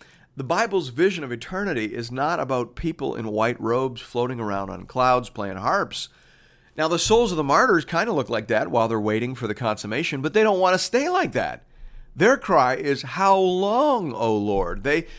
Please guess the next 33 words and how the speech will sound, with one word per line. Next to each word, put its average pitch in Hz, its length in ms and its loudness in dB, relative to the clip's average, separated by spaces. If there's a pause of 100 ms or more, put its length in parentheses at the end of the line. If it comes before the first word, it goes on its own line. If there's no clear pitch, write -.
(260)
they 185 140 2
are 143 160 6
longing 147 580 2
for 113 180 0
vindication 104 760 -4
and 104 160 -14
consummation, 107 840 -6
and 151 180 -4
they're 170 140 2
longing 180 380 2
for 175 120 -6
their 165 120 -2
resurrection 175 580 0
bodies. 170 480 -6 (840)
And 123 100 -18
they're 135 80 -12
told 170 240 -6
to 156 60 -8
be 143 100 -2
patient 156 360 -4
and 113 200 -4
wait, 156 320 0
and 117 140 -10
they 156 80 -4
will 139 140 -4
have 170 340 -4
those 127 320 0
things. - 800 -10 (1040)
You 139 80 -10
see, 175 280 2 (440)
eternity 147 800 -4 (300)
is 139 180 -6
physical - 800 -6